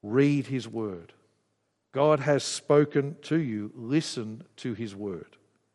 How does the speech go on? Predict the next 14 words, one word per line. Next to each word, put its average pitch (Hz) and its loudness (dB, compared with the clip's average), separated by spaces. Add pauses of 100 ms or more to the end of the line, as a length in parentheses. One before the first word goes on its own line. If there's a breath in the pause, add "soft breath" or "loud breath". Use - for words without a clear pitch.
(360)
It's - -6
like 135 2
Paul 147 6
says 123 -2
to 117 -16
Timothy 120 -6 (320 soft breath)
in 110 -10
two 139 -4
Timothy 120 -6
chapter - -4
three 127 2
from 107 -12
verse 113 -4
fourteen. 113 -6